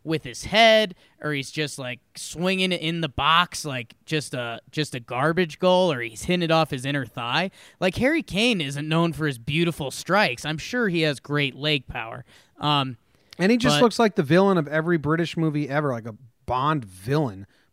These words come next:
Speaker 2: Pretty
Speaker 1: Which
Speaker 2: boy British dude.
Speaker 1: Which
Speaker 2: Oh.
Speaker 1: kinda lines him up to be a kicker, you know?
Speaker 2: He'd be so annoying.
Speaker 1: Yeah.
Speaker 2: Granted, I don't know much about Harry Kane, but the two seasons where I watched a lot of E P L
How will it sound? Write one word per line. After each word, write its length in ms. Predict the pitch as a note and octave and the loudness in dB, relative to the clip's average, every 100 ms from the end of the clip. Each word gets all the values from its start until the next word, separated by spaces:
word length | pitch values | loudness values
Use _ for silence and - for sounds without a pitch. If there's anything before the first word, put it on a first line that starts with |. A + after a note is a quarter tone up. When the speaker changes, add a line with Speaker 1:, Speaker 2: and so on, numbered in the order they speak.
| - | -6
Speaker 2:
Pretty 260 | D3 D#3 | -2 0
Speaker 1:
Which 180 | D3+ D#3+ | 2 2
Speaker 2:
boy 220 | D3+ D3 A#2+ - - | 4 2 -2 -10 -4
British 400 | B2+ D#3+ C3 - | 2 2 0 -6
dude. 340 | G#2+ G2 G#2 - _ _ | -12 -12 -12 -20 _ _
Speaker 1:
Which 240 | B2 C3+ | -8 -6
Speaker 2:
Oh. 40 | F#3 | -2
Speaker 1:
kinda 240 | E3 E3+ | 0 0
lines 280 | F3+ F#3+ F3 | 2 0 0
him 100 | E3 | 0
up 140 | F#3 - | -2 -2
to 80 | |
be 140 | C#3 C#3+ | -2 -2
a 60 | |
kicker, 480 | C3 E3 F#3+ G#2+ B2 _ | 0 -2 -4 -6 -18 _
you 140 | - A#2+ | -12 -10
know? 280 | A2+ D3+ F#3+ _ _ _ _ _ _ _ _ _ | -6 -6 -8 _ _ _ _ _ _ _ _ _
Speaker 2:
He'd 240 | E3+ D#3+ | -2 2
be 300 | E3 C#3+ A#2 | 2 2 -2
so 560 | - - - - C3 B2+ | -8 -14 -8 -4 -2 -2
annoying. 480 | B2 A#2+ B2 B2+ B2+ _ _ _ _ _ _ _ _ _ _ - | -4 -4 -4 -6 -10 _ _ _ _ _ _ _ _ _ _ -12
Speaker 1:
Yeah. 260 | B2+ A#2 G2+ _ _ _ _ _ _ _ _ _ _ _ _ _ _ _ _ _ _ _ | -8 -8 -8 _ _ _ _ _ _ _ _ _ _ _ _ _ _ _ _ _ _ _
Speaker 2:
Granted, 320 | D#3+ F3 F3+ | 4 6 6
I 40 | D3 | 2
don't 120 | C#3 | 0
know 80 | C3+ | -2
much 240 | A#2+ - | -4 -4
about 160 | D3+ D3 | -4 -2
Harry 180 | D#3+ | -2
Kane, 360 | D#3+ E3+ E3+ F3+ - _ _ _ _ _ _ | -2 -4 -6 -6 -12 _ _ _ _ _ _
but 140 | - C#3 | -6 -6
the 80 | C3+ | -6
two 240 | - E3 | 0 0
seasons 460 | - D3+ C#3+ D#3 C#3 | 0 -2 -2 -4 -4
where 140 | C#3 | -4
I 40 | |
watched 340 | B2 A#2+ A#2 - | -2 -4 -6 -8
a 40 | |
lot 360 | A#2+ A2+ G#2+ G#2+ | -10 -6 -6 -6
of 100 | G#2+ | -8
E 100 | A#2 | -10
P 200 | - A2 | -12 -10
L 280 | G2+ C3 | -6 -6